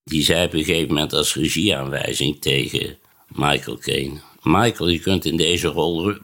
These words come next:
best wat vlugger praten. Je bent een eerlijk mens."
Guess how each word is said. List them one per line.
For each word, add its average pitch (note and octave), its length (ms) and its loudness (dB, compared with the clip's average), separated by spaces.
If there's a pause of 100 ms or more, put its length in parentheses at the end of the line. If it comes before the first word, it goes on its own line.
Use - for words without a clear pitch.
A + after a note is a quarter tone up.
(260)
best C#2 360 0
wat D2+ 180 -4
vlugger F2+ 400 0
praten. - 600 -4
Je C#2 140 -10
bent C#2+ 240 -4
een - 120 -6
eerlijk D#2 440 0
mens." - 520 -4